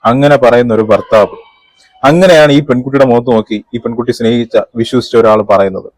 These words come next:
പിന്നെ ഈ പെൺകുട്ടി എന്താണ് ചെയ്യേണ്ടത്? വേറെ ഒരു ജോലിയും കിട്ടില്ല, ഇതിലും ഇതുകൊണ്ട് മുമ്പോട്ട് പോയി അല്ലാതെ ഒരു വഴിയില്ല പെൺകുട്ടിക്ക്. ആ ഒരു സാഹചര്യത്തിൽ ഇറങ്ങിപ്പോയതാണ്. നമ്മുടെയൊക്കെ ഭാര്യമാരാണെങ്കിൽ നമ്മൾ ജീവിച്ചിരിപ്പുണ്ടെങ്കിൽ നമ്മുടെ ഭാര്യയെ നമ്മൾ ഈ പണിക്ക് വിടുവോ? ഒരിക്കലുമില്ല. നമ്മൾ അധ്വാനിച്ച് അവരെ കൂടി നോക്കും. പക്ഷേ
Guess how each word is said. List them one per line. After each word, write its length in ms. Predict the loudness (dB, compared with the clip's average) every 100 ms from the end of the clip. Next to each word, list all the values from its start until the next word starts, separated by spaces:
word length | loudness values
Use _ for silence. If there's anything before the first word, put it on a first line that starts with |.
| _
പിന്നെ 180 | -4 -4
ഈ 40 |
പെൺകുട്ടി 300 | -2 -4 -2
എന്താണ് 260 | -2 0 -2
ചെയ്യേണ്ടത്? 380 | -2 -6 -8 -14 _ _ _ 0
വേറെ 160 | 2
ഒരു 140 | 4 2
ജോലിയും 400 | 2 0 0 -2
കിട്ടില്ല, 280 | -6 -8 -10 -10 -4
ഇതിലും 260 | -4 -4 -4
ഇതുകൊണ്ട് 320 | -2 -2 -2
മുമ്പോട്ട് 280 | -2 -2 -2
പോയി 120 | -2
അല്ലാതെ 200 | -2 -4
ഒരു 120 | -4
വഴിയില്ല 460 | 0 0 0 -2 -4
പെൺകുട്ടിക്ക്. 420 | -6 -20 -20 -20 -20 _ -2
ആ 60 | 2
ഒരു 140 | 2
സാഹചര്യത്തിൽ 460 | 2 2 0 0 0
ഇറങ്ങിപ്പോയതാണ്. 520 | 0 0 0 0 -2
നമ്മുടെയൊക്കെ 480 | -8 -2 2 4 4
ഭാര്യമാരാണെങ്കിൽ 640 | 4 4 4 4 2 0
നമ്മൾ 220 | 0 0
ജീവിച്ചിരിപ്പുണ്ടെങ്കിൽ 680 | 2 2 0 -2 -8 -6 -4
നമ്മുടെ 240 | -4 -2 0
ഭാര്യയെ 240 | 0 -2
നമ്മൾ 200 | -2 -4
ഈ 40 |
പണിക്ക് 280 | -4 -6 -4 -2
വിടുവോ? 240 | -2 -6 _
ഒരിക്കലുമില്ല. 500 | -6 -2 0 0 0 -2
നമ്മൾ 280 | 0 2 4
അധ്വാനിച്ച് 460 | 2 2 0 2 -2 -4
അവരെ 240 | 0 0
കൂടി 200 | 0 -2
നോക്കും. 320 | -2 -4 -8 -14 _ _
പക്ഷേ 160 | -4 0